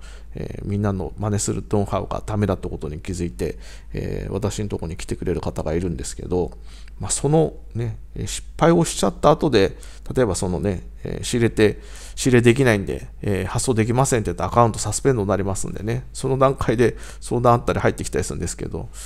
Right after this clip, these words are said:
正直サスペンド、その状態でサスペンドになったものを復活させるのは相当難しいです。むしろね、えー、半年間ずっと売れなかったわけですから、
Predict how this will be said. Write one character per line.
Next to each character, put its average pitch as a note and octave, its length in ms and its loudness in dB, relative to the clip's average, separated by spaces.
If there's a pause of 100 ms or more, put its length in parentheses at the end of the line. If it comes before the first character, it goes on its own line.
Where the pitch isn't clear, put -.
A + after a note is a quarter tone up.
(180)
正 D#3 100 -2
直 E3+ 180 2
サ C#3 160 0
ス - 140 -4
ペ D4+ 140 2
ン C#4 80 2
ド、 B2+ 160 0
そ - 180 0
の B3+ 140 2
状 C4 240 4
態 A3+ 180 6
で G#3 80 6
サ - 180 2
ス - 160 0
ペ G3 140 4
ン E3+ 80 6
ド B2 100 2
に G#2+ 80 0
な G#2+ 80 4
っ G#2+ 80 -6
た G2+ 100 0
も G2+ 120 0
の F#2+ 120 -4
を G2+ 260 0 (300)
復 - 200 -10
活 - 160 2
さ D3+ 60 6
せ D3+ 140 6
る C#3 40 2
の G#2+ 60 2
は - 60 0
相 - 260 4
当 C#3+ 180 2
難 A#2 160 4 (180)
し - 120 -2
い - 80 0
で - 100 -8
す。 - 180 -10 (1200)
む D#3 80 4
し F3 120 2
ろ A2 120 -2
ね、 F#2+ 260 -4 (500)
え G2 320 -4
ー、 - 40 -12 (560)
半 C3+ 200 0
年 E3+ 140 -2
間 A2+ 140 2
ず G#2+ 80 2
っ G#2 40 0
と - 120 -2
売 A2 40 0
れ B2 80 4
な B2+ 60 0
か - 100 2
っ - 60 -2
た - 80 0
わ D#2+ 120 0
け F2 80 -2
で E2 100 0
す - 80 -6
か - 100 -4
ら、 D2+ 300 -2